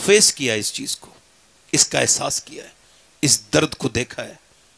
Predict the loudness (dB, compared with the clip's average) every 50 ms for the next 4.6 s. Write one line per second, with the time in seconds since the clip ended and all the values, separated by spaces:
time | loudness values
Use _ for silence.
0 | _ -6 0 2 4 4 4 4 4 2 2 2 -2 -8 -10 -16 _ _ _ _
1 | _ _ _ _ _ 0 0 0 0 0 -2 0 0 -2 -2 0 0 0 2 2
2 | 4 4 4 4 4 4 4 2 -2 -8 -20 _ _ _ _ 0 2 2 4 4
3 | 2 2 2 2 2 2 4 4 4 4 2 2 0 -4 -4 -4 -4 -6 -6 -6
4 | -6 -4 -4 -6 -6 -6 -6 -6 -6 -8 -10